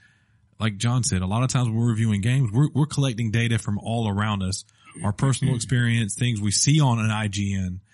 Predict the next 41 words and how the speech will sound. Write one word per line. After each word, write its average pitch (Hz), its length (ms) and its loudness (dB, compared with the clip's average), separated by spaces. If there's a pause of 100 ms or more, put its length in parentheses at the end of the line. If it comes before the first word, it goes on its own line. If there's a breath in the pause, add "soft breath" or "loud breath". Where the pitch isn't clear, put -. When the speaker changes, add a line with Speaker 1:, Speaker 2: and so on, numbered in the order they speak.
(160 loud breath)
Speaker 2:
Yeah. 101 200 0
Speaker 1:
um, 98 500 0
possibly 127 540 0
watching 117 360 0
a 110 40 0
YouTube 117 400 0
video, 98 540 0 (440 soft breath)
and 113 160 -2
we 117 120 4
wanna 131 280 4
make 120 220 0
correlations 120 640 2
to 117 140 2
whether 113 240 2
or 107 40 0
not 110 180 0
we 104 120 0
agree 107 260 0
with 95 80 -4
what 98 120 -6
they're 110 120 0
saying 113 240 0
about 107 240 0
the 107 80 -2
game 107 320 -2
or, 95 160 -2
or 98 260 -2
what 101 240 -2
differences 107 440 0
we're 107 140 2
having. 98 420 0 (560 loud breath)
And 110 140 0
for 110 80 -2
me, 135 140 4
like, 110 160 0
that's 110 180 0
why 110 100 2
this 104 220 0
is 98 60 -4
tough, 160 280 0
because 101 580 0